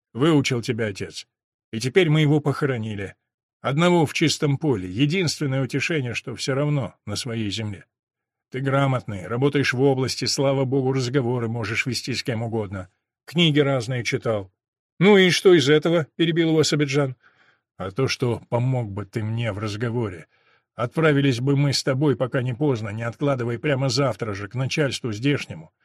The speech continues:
Есть же в этом городе кто-то самый главный. Нельзя, чтобы она, Биит, сравнялись с землей. Ведь тут история".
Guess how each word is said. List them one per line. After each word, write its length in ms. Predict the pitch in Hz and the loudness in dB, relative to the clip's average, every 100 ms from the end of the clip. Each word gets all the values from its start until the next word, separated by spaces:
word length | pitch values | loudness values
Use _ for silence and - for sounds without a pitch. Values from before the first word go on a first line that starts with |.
| _ _ - | _ _ -2
Есть 240 | 170 180 | 4 6
же 120 | 135 151 | 6 4
в 60 | |
этом 280 | 151 147 143 | 4 4 2
городе 340 | 160 143 135 | 4 2 0
кто-то 280 | - 143 131 | -2 -2 0
самый 320 | 123 156 131 | 0 0 -2
главный. 460 | 123 139 113 92 - _ _ - | -2 -2 -2 -8 -18 _ _ 0
Нельзя, 500 | 165 170 139 175 131 | 4 4 4 4 4
чтобы 360 | - 123 120 | 0 -2 0
она, 300 | 131 143 147 | 2 4 2
Биит, 440 | 117 139 123 151 147 | 4 2 2 0 0
сравнялись 640 | - 113 123 135 113 107 | -4 -2 0 -2 -2 -6
с 40 | 101 | -2
землей. 380 | 135 127 92 _ _ - | -2 -2 -6 _ _ -2
Ведь 160 | 151 151 | 0 2
тут 180 | 160 151 | 2 2
история". 480 | - 156 104 82 | 0 0 0 -4